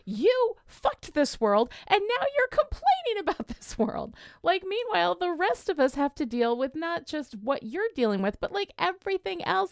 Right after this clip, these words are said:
that you end up putting on us. So, um, so it does grate on me a little bit, while at the same time I can really appreciate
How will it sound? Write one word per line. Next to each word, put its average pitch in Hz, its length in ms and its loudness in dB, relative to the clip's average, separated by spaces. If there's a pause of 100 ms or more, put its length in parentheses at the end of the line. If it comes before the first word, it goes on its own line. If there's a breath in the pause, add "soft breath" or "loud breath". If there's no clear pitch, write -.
that - 120 -6
you 233 160 0
end 226 200 -2
up - 140 -6
putting 214 260 -8
on 233 140 -6
us. - 180 -8 (320 loud breath)
So, 269 420 2
um, 233 540 -2 (180)
so 294 240 4
it 208 220 2
does 254 500 6 (220)
grate 220 340 4
on 240 160 4
me 226 120 4
a 208 80 2
little 220 220 2
bit, 185 220 4
while 208 280 6
at 320 80 -2
the 359 60 -4
same 247 260 2
time 302 320 -6
I 240 80 2
can 220 200 -2
really 220 280 4
appreciate 202 880 -2